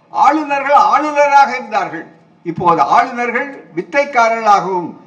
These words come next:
இவர்களுடைய அம்புக்கு ஏவக்கூடிய, விற்க, வில்ல இருக்கக்கூடிய ஏவ கணைகளாகவும் தான் இருக்கிறார்கள். அப்படிப்பட்ட கொடுமைகள் இன்றைக்கு நடந்து கொண்டிருக்கிற காரணம், ஜனநாயகத்தினுடைய அம்சங்கள்.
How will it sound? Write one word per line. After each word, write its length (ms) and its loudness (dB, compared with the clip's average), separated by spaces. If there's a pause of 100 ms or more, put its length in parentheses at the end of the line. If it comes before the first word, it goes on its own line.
(160)
இவர்களுடைய 560 -4
அம்புக்கு 460 -4 (100)
ஏவக்கூடிய, 540 -2 (460)
விற்க, 300 -10
வில்ல 260 -8 (160)
இருக்கக்கூடிய 540 -8 (160)
ஏவ 160 -2 (180)
கணைகளாகவும் 760 -2
தான் 180 2
இருக்கிறார்கள். 540 -6 (320)
அப்படிப்பட்ட 640 -2
கொடுமைகள் 640 -2 (380)
இன்றைக்கு 380 -6
நடந்து 340 -8
கொண்டிருக்கிற 520 -6
காரணம், 480 -2 (340)
ஜனநாயகத்தினுடைய 1040 -2 (100)
அம்சங்கள். 640 0